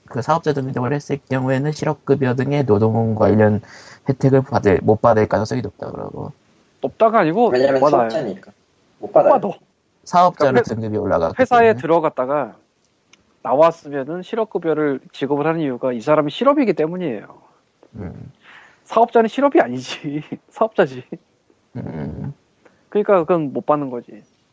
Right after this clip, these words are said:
Speaker 2: 실업급여 나도 받아봤는데. <laughs> 뭐 어쨌건.
Speaker 3: 저도 받아봤죠. 예.
Speaker 2: 예. 그거 못 받으면 큽니다.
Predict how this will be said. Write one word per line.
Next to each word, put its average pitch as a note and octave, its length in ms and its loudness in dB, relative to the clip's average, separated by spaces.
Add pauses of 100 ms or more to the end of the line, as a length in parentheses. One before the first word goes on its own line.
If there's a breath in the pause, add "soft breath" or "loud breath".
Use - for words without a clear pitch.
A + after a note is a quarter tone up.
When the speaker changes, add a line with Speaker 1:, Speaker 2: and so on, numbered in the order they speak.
(140)
Speaker 2:
실업급여 E3+ 380 -6
나도 B2+ 240 -6
받아봤는데. B2 580 -8 (440 loud breath)
<laughs> - 440 -20
뭐 C#3 100 -6
어쨌건. - 300 -8 (120)
Speaker 3:
저도 - 280 -6
받아봤죠. - 600 2 (240)
예. G#2 220 -10
Speaker 2:
예. A2+ 160 -10 (1400 loud breath)
그거 - 220 2
못 C#3+ 100 0
받으면 C3+ 280 0
큽니다. D#3 360 -6